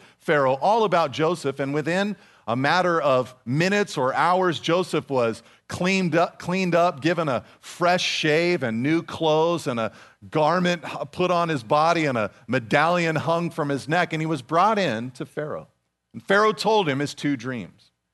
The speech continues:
In one of the dreams, there were seven healthy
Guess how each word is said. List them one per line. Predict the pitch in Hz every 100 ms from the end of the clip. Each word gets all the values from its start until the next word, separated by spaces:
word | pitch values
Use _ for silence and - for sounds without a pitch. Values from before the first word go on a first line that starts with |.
| _ _ -
In | 127
one | 139 165
of | 175
the | 170
dreams, | 120 147 151 185 - - _ _
there | - 151
were | 143
seven | 127 - 175 185 196 202 208 - _ _
healthy | - - 165 208 208 - 185 175 175